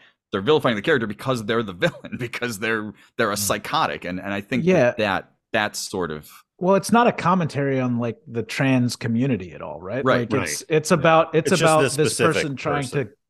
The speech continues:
Speaker 3: come up with a plan to get their revenge, and they just happen to use, go full, full throttle on the disguise, right?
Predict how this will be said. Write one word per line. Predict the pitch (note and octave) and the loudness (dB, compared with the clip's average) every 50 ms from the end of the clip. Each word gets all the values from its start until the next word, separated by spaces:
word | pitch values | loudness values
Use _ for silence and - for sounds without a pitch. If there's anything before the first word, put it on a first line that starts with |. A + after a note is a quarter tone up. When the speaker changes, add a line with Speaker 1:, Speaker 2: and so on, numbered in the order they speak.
| _ _ | _ _
Speaker 3:
come | - - E3 D#3 | -4 -2 2 2
up | D3+ D3 D3 | 2 2 2
with | D#3 C#3 - | -2 -2 -2
a | B2 | -4
plan | - - - C3+ C#3+ C#3+ C3+ B2 A#2 A2+ G#2+ | -6 -6 -6 -4 -2 0 0 0 0 -2 -4
to | - B2 A2+ | -4 -6 -6
get | G2+ B2 A#2 - - | -4 -4 -4 -4 -4
their | - A#2 A2 A2 G#2 G2+ G2 - _ _ _ _ _ _ _ _ _ _ | -4 -4 -2 -2 -4 -6 -8 -10 _ _ _ _ _ _ _ _ _ _
revenge, | B2 B2 G#2 G2 C3 A#2+ G2+ F2+ F#2 F#2+ - - - | -2 -2 0 2 0 0 0 -2 -6 -8 -10 -10 -8
and | - A#2+ A2+ A#2 | -6 -4 -4 -2
they | A#2 A#2 | -4 -4
just | A2 B2 A2 - - - _ _ _ _ _ _ _ _ _ _ | -4 -6 -6 -6 -10 -14 _ _ _ _ _ _ _ _ _ _
happen | - C#3+ B2+ B2+ - C#3 B2+ B2 B2 A#2+ A2 | 0 0 0 0 0 0 0 0 0 -2 -2
to | - C#3+ B2+ | -4 -4 -2
use, | A#2 B2 B2 A#2+ A#2+ A#2 A#2+ A#2 A2+ C#3 - D3 C3+ C3 | 0 0 0 0 0 -2 -4 -6 -6 -8 -10 -10 -10 -2
go | B2 C#3 C3 B2+ B2 A2 | 2 4 4 4 2 0
full, | - - - D#3 C#3 C3 B2 A#2+ C#3+ - _ _ _ _ _ _ _ | -2 -6 -6 -4 -2 -2 -2 -4 -6 -10 _ _ _ _ _ _ _
full | E3+ D3 B2 | 0 0 0
throttle | - - C3+ B2+ C3 C3 B2 A#2 A#2 | 0 -2 -2 0 0 0 0 -2 -2
on | A2+ A2+ A2 A2 G#2 | -2 -2 -4 -6 -6
the | G2+ B2 | -8 -8
disguise, | G2+ A2 - - - - D3 A2 G2+ G2 F2+ A2 | -8 -8 -6 -2 -2 0 0 -2 -4 -6 -8 -6
right? | A2+ A2 A2+ C3 | -6 -4 -4 -4